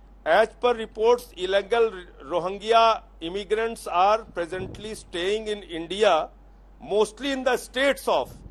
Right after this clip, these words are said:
Jammu and Kashmir, Telangana, हरियाणा, उत्तर प्रदेश, दिल्ली, राजस्थान, तमिलनाडु, वेस्ट बंगाल, Assam, Karnataka and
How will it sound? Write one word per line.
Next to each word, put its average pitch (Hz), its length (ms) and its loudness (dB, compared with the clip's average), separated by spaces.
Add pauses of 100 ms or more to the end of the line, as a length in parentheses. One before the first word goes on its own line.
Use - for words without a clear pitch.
(360)
Jammu 220 340 0
and - 180 -8
Kashmir, 220 560 -6
Telangana, 220 640 0 (920)
हरियाणा, 226 680 2
उत्तर 220 300 -2
प्रदेश, 214 500 2
दिल्ली, 220 540 -6
राजस्थान, 208 760 -2
तमिलनाडु, 220 500 -2
वेस्ट 190 320 -6
बंगाल, 214 400 0
Assam, 202 640 0
Karnataka 202 720 0
and 190 80 -10